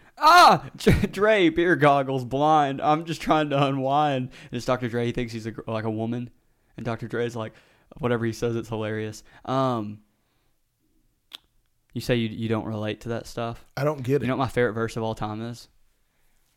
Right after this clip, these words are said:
Speaker 1: It's by, like, one of the worst rappers <laughs> ever.
Speaker 2: Probably something like Riff Raff, like
Speaker 1: It's
Speaker 2: How
Speaker 1: by
Speaker 2: to Be the
Speaker 1: Twenty,
Speaker 2: Man.
Speaker 1: it's by Twenty-one Savage.
Speaker 2: What, Stuart Little, Manny's Boys is Rats?
Speaker 1: No, it's in the song, um, Heart.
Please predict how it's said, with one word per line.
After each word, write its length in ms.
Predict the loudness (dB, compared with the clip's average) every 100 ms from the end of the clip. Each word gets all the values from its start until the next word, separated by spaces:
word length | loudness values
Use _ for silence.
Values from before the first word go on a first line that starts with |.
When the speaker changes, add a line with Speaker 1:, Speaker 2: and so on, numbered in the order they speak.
| -10
Speaker 1:
It's 120 | -2
by, 140 | 0
like, 220 | 0 -2 -6
one 120 | -6
of 60 |
the 40 | -6
worst 160 | -6 -4
rappers 360 | -4 -4 -2
<laughs> 40 | -2
ever. 260 | -2 -8 -10 _ _ -20 -20 -18 -8
Speaker 2:
Probably 320 | -2 0 0
something 420 | -2 -6 -8 -10
like 140 | -12 -10
Riff 400 | -6 -2 -2 -4
Raff, 360 | -4 -4 -8 -8
like 100 | -2
Speaker 1:
It's 80 |
Speaker 2:
How 100 | -2
Speaker 1:
by 60 | 0
Speaker 2:
to 40 | 0
Be 60 |
the 60 | -2
Speaker 1:
Twenty, 100 | 0
Speaker 2:
Man. 380 | 0 2 -2 -6 -12
Speaker 1:
it's 80 | -6
by 120 | -6
Twenty-one 440 | -4 -8 -6 -8
Savage. 520 | -8 -8 -10 -12 -16 -20 -20 _ _ _ _ _ _ _ _ _ -10
Speaker 2:
What, 240 | -6 -6 -8
Stuart 420 | -10 -4 -2 -2
Little, 320 | -2 -2 -4 -6
Manny's 360 | -6 -4 -6
Boys 380 | -8 -2 0 0
is 160 | -2 -2
Rats? 480 | 0 0 -2 -12 -14
Speaker 1:
No, 220 | -16 -16 -16
it's 160 | -8
in 80 | -6
the 80 | -4
song, 440 | -4 -2 -2 -4
um, 640 | -6 -6 -6 -8 -10 -14 -18
Heart. 380 | -8 -6 -6 -10